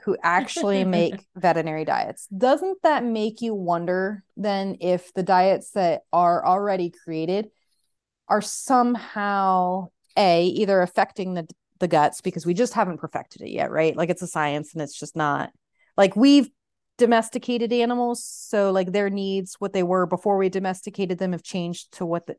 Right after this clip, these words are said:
Speaker 1: like, from what they are now. Like, I wonder if there's
Speaker 2: Mm.
Speaker 1: just, like, clearly they're lacking in the uptick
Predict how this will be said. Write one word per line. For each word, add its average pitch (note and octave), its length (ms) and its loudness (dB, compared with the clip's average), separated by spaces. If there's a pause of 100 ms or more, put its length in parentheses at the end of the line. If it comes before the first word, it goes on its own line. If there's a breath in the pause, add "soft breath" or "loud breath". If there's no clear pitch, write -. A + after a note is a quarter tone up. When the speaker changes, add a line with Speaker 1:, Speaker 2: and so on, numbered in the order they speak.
Speaker 1:
like, E3 160 -4 (380)
from F#3+ 120 -4
what F3 140 -2
they F3 120 0
are D#3+ 120 0
now. D#3+ 300 -4 (260 soft breath)
Like, B3+ 100 4
I C4+ 80 8
wonder C#4+ 280 4
if G3+ 100 0
there's F#3+ 200 -2
Speaker 2:
Mm. - 20 -8
Speaker 1:
just, A#3 200 -6
like, G3 240 0 (1300)
clearly D4 460 2
they're A3+ 220 4
lacking F3+ 540 -2
in E3+ 200 -8 (680)
the F#3+ 200 -6
uptick - 520 -2